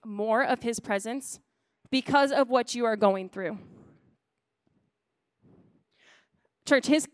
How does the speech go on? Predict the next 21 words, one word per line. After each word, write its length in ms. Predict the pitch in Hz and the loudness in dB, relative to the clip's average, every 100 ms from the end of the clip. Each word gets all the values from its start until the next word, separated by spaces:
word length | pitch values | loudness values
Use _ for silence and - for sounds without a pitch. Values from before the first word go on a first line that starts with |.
| _ | _
presence 380 | 311 277 339 - | 2 4 4 0
cannot 600 | - - 294 302 339 320 | -4 0 2 4 4 4
and 160 | 269 247 | 2 4
will 160 | 240 | 4
not 220 | 233 214 202 | 4 2 0
drift 200 | 202 208 | -2 0
away 200 | 190 190 | -2 -2
from 180 | 190 | -6
us. 320 | 180 196 - - _ _ _ _ | -8 -10 -14 -18 _ _ _ _
His 220 | - 302 - | 0 0 2
presence 360 | 311 311 330 | 0 2 0
is 200 | 285 240 | 0 0
all 220 | 226 247 269 | 0 2 2
around 280 | 254 247 | 0 -2
us, 140 | 262 262 | -4 -2
whether 320 | 233 254 320 | -2 0 -2
we 320 | 285 285 285 - - | -4 -6 -8 -10 -12
notice 480 | 233 233 233 269 247 | -2 2 2 0 0
it 120 | 302 - | 0 2
or 120 | 226 | 0
not. 320 | 214 190 175 | 2 -2 -4